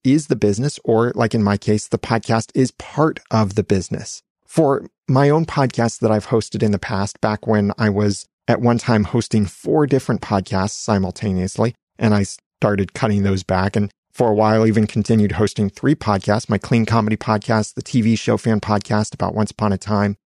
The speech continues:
and there was even for a little while, we were doing two other podcasts about the T V show in addition to that. So these other podcasts were hobbyist style podcasts, but because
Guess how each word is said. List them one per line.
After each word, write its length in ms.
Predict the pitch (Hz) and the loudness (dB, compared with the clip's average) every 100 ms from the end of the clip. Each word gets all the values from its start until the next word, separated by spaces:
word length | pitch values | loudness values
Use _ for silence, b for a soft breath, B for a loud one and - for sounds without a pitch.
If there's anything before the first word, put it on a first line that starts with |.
| _ 120 | _ 0
and 380 | 113 - 113 | 0 0 -2
there 140 | 110 113 | 0 2
was 220 | 117 110 | 2 2
even 240 | 110 110 | 2 2
for 180 | 101 113 | 2 2
a 60 | 107 | 4
little 160 | 107 | 4
while, 320 | 107 107 107 104 | 4 4 2 0
we 140 | 113 | 0
were 120 | 104 101 | 0 0
doing 400 | 107 107 101 - _ - | 0 0 0 -4 _ -16
two 360 | - 139 131 | -2 2 2
other 260 | 131 120 110 | 2 2 0
podcasts 560 | - 95 98 98 - | 0 -4 -2 -2 -2
about 220 | 110 98 - | -2 -4 -4
the 80 | |
T 200 | - 110 | -8 -4
V 140 | 98 98 | -2 -2
show 240 | - 98 | 0 -2
in 160 | 104 104 | 0 -2
addition 440 | 92 120 - 107 | -2 -4 -2 -4
to 100 | - | -2
that. 300 | 101 92 - _ _ | -2 -4 -6 _ _
So 280 | - 151 - _ _ - | 0 0 0 _ _ -12
these 300 | 123 151 135 - | 0 0 0 -2
other 300 | 143 165 170 | 0 2 0
podcasts 920 | - 143 151 - 120 98 104 - - _ _ - | -2 -4 -4 -2 -4 -4 -4 -10 -20 _ _ -6
were 540 | 120 131 151 151 143 _ - | 0 4 4 2 -2 _ -4
hobbyist 640 | 151 151 139 127 - - | 0 2 2 0 -4 -16
style 640 | - - 117 131 151 160 | -16 -8 -2 2 2 2
podcasts, 840 | - - 113 - 104 101 110 - _ _ - - - | -2 -2 -2 -2 -2 -2 -4 -10 _ _ -18 -16 -2
but 520 | 151 165 120 - - _ _ _ - | 0 2 0 -4 -14 _ _ _ -2
because 960 | 123 - - - 180 151 120 117 - | -2 -4 -12 -2 2 4 2 -2 -8